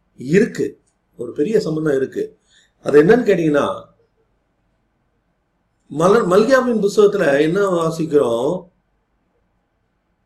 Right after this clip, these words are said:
"ஆ, என் ஆலயத்தில் ஆகாரம் உண்டாயிருக்கும்படி தசம பாகங்களை எல்லாம் பண்டசாலையில் கொண்டு வாருங்கள். அப்பொழுது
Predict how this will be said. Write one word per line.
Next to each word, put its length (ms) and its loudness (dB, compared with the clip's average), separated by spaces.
"ஆ, 200 -6
என் 160 2
ஆலயத்தில் 460 4
ஆகாரம் 440 4
உண்டாயிருக்கும்படி 440 0
தசம 320 -2
பாகங்களை 320 -2
எல்லாம் 220 -2
பண்டசாலையில் 500 -2
கொண்டு 200 -2
வாருங்கள். 340 0
அப்பொழுது 760 0